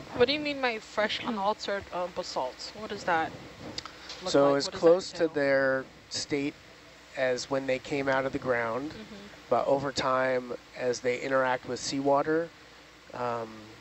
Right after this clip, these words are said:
Speaker 2: some of the crystals and the rock itself can be changed chemically by that interaction, and so you lose some of that original signal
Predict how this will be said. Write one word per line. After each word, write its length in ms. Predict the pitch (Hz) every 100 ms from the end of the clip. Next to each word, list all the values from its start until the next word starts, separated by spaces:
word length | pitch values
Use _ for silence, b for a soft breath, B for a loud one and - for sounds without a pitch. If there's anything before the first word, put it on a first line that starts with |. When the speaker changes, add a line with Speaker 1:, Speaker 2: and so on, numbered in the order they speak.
| - 127 - - - - - - - -
Speaker 2:
some 180 | - 127
of 60 |
the 60 | 123
crystals 680 | - 151 - 147 139 135 127
and 140 | 117
the 60 | 120
rock 220 | 120 117
itself 440 | - - 127 123 120
can 460 | - 131 120 117 113 113 110 -
be 300 | 131 120 113
changed 580 | - - 131 135 135 -
chemically 520 | - 127 143 - 160
by 200 | 170 170
that 220 | 170 175 175
interaction, 640 | 180 180 180 175 - 196 190 - - - 127
and 180 | 127 120
so 160 | 127
you 280 | 120 120 120 127
lose 540 | 131 135 131 127 - - B B B B B - -
some 160 | 131
of 60 | 127
that 160 | 120 -
original 500 | 127 123 123 120 117
signal 640 | - 123 120 117 110